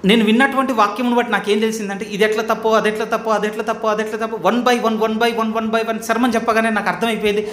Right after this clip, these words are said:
ఈ sermon-లో ఇలా చెప్పబడుతున్నాయంటే ఈ sermons-ఏ సత్యం అని ముందే నమ్మేశాను. మనం ఒక కన్క్లూజన్కి వచ్చామండి. నేనైతే వచ్చానులేండి, ఇంకా open తీసుకోండి, ఇది పర్వాలేదు, నొచ్చుకున్నా.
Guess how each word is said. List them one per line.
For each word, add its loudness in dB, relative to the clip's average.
ఈ -2
sermon-లో 2
ఇలా 4
చెప్పబడుతున్నాయంటే -4
ఈ -6
sermons-ఏ -2
సత్యం -4
అని -4
ముందే 0
నమ్మేశాను. -2
మనం 2
ఒక -4
కన్క్లూజన్కి 0
వచ్చామండి. -8
నేనైతే -2
వచ్చానులేండి, -4
ఇంకా -8
open -4
తీసుకోండి, -6
ఇది -6
పర్వాలేదు, -2
నొచ్చుకున్నా. -8